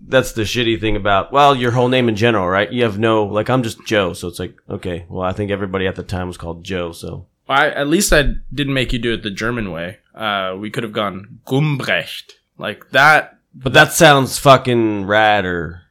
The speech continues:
Speaker 2: Rad or also,
Speaker 1: <laughs>
Speaker 2: like, scarier. For
Speaker 1: Yes.
Speaker 2: sure.
Speaker 1: Well, any German
Speaker 2: Yeah.
Speaker 1: language is kind of harsh and, uh, scarier just in
Speaker 2: Yeah, we
Speaker 1: general.
Speaker 2: can also just say ugly. Like, that works as
Speaker 1: It
Speaker 2: well.
Speaker 1: kinda, I, I would say ugly. It's kind of,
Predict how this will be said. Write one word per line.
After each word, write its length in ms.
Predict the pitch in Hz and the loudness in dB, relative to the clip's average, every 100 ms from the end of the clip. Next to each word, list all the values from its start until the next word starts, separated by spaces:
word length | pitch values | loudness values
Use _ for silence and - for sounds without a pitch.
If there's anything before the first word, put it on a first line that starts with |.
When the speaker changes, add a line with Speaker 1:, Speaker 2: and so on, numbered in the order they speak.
| _ - | _ -4
Speaker 2:
Rad 380 | 135 151 170 131 | 4 6 6 4
or 260 | 113 135 | 2 4
also, 340 | 139 160 160 147 | 8 8 6 2
Speaker 1:
<laughs> 0 | |
Speaker 2:
like, 180 | 120 127 | 2 0
scarier. 960 | - - _ 135 131 127 113 92 92 | -2 -2 _ 0 2 2 0 -4 -6
For 60 | - _ _ - | -12 _ _ -2
Speaker 1:
Yes. 300 | 127 143 107 | 4 6 6
Speaker 2:
sure. 360 | 131 110 95 _ _ _ | 2 0 -2 _ _ _
Speaker 1:
Well, 160 | 117 143 | 4 8
any 160 | 165 156 | 8 8
German 640 | 131 147 143 123 110 92 _ _ _ _ _ _ _ _ - _ 139 | 6 6 6 4 0 -4 _ _ _ _ _ _ _ _ -20 _ 4
Speaker 2:
Yeah. 220 | 127 - | 4 2
Speaker 1:
language 480 | 131 135 139 123 110 | 4 4 4 2 -2
is 240 | 120 - - 120 | -2 -4 -10 -2
kind 160 | 135 123 | 2 2
of 80 | 95 | 2
harsh 440 | 90 120 117 - | 2 4 4 0
and, 380 | 92 107 101 98 | -4 -4 -4 -4
uh, 400 | 95 90 85 87 - | -2 -2 -2 -6 -10
scarier 840 | - - 123 113 107 104 98 101 | -10 0 2 2 2 -2 -4 -8
just 260 | 104 - | -10 -10
in 140 | 101 92 | -12 -6
Speaker 2:
Yeah, 200 | 165 160 | 0 2
we 140 | 156 | 4
Speaker 1:
general. 40 | 185 | 2
Speaker 2:
can 120 | 220 | 2
also 200 | 156 123 | 0 -2
just 180 | 120 120 | -4 0
say 180 | 214 - | 0 0
ugly. 440 | 117 156 131 98 - - | -2 -2 -2 -4 -8 -6
Like, 220 | 123 110 | -4 0
that 160 | 123 107 | 0 0
works 260 | 113 - | -2 -4
as 120 | 101 101 | -8 0
Speaker 1:
It 60 | |
Speaker 2:
well. 40 | - 240 | 4 4
Speaker 1:
kinda, 60 | 170 | 6
I, 340 | 165 160 208 | 6 6 6
I 40 | 214 | 4
would 120 | - | 6
say 120 | 185 | 6
ugly. 320 | 113 113 107 | 6 4 2
It's 240 | 139 - - | -2 -2 0
kind 240 | 214 349 | 4 4
of, 100 | 427 | 4